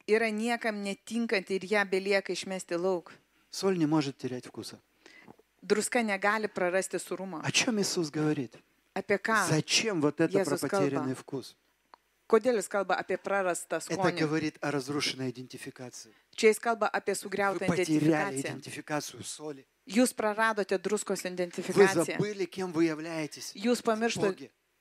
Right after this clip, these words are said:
Speaker 1: pamiršote, kuo esate
Speaker 2: Вы
Speaker 1: Dieve.
Speaker 2: забыли, вы потеряли это.
Speaker 1: Jūs tai
Speaker 2: Но я
Speaker 1: pametėte.
Speaker 2: пришел вам это сказать.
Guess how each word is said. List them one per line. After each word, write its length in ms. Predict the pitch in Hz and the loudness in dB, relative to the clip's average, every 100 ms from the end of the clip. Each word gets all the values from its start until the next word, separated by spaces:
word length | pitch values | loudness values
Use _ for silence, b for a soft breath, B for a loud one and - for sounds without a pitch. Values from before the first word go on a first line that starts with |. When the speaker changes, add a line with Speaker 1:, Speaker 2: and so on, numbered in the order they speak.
| _ | _
Speaker 1:
pamiršote, 600 | 226 220 240 - 208 190 | 6 6 0 0 0 -2
kuo 260 | - 220 208 | 0 0 0
esate 420 | 190 190 196 - | -2 -4 -6 -6
Speaker 2:
Вы 60 | 170 | -4
Speaker 1:
Dieve. 180 | 170 170 | 0 2
Speaker 2:
забыли, 520 | 185 165 147 180 151 | 2 0 -2 -2 0
вы 140 | 139 | 0
потеряли 680 | 156 139 - 143 156 147 143 | 0 -2 -6 -10 -10 -12 -14
это. 280 | - 147 - _ | -16 -20 -20 _
Speaker 1:
Jūs 240 | - 208 220 | -4 -2 2
tai 140 | 208 196 | 0 2
Speaker 2:
Но 180 | 220 202 | 0 2
я 60 | 180 175 | 0 2
Speaker 1:
pametėte. 20 | |
Speaker 2:
пришел 420 | - - - 165 | 2 0 -4 -8
вам 220 | 165 160 | -12 -10
это 180 | 151 - | -10 -8
сказать. 560 | 143 - 143 135 156 | -12 -12 -12 -10 -12